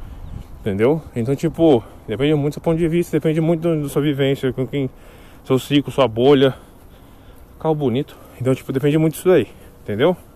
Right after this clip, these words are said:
Mas eu queria deixar aqui seu desabafo aqui do capitalismo, que ele acarreta muitas coisas negativas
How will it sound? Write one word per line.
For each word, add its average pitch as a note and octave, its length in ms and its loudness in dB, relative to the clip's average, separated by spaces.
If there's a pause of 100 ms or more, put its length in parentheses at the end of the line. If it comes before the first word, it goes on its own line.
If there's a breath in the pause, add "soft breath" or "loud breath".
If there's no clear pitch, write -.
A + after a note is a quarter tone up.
(1000 soft breath)
Mas D3+ 100 2
eu E3+ 60 4
queria F#3 100 4
deixar F3+ 180 2
aqui E3+ 120 -2
seu F3+ 120 0
desabafo D3 420 2
aqui C3 100 2
do B2+ 60 -2
capitalismo, B2 520 0
que A#2+ 300 0
ele A#2 140 0
acarreta A#2+ 360 2
muitas D3 300 -2
coisas B2+ 260 0
negativas B2+ 840 0